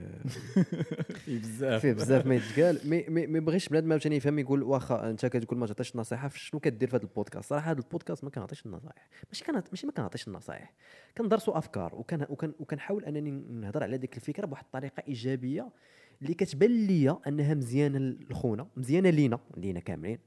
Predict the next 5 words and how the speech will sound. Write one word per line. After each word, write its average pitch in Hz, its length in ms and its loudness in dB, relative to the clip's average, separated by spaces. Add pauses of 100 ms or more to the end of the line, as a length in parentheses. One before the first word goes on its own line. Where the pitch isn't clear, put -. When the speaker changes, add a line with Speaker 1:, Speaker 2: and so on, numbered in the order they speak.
(160)
Speaker 2:
كبشر، - 460 -10 (520)
ومزيانه 262 340 -2
للبلاد 175 360 0
ديالنا. 107 260 -2 (340)
Speaker 1:
وسور-، - 240 -4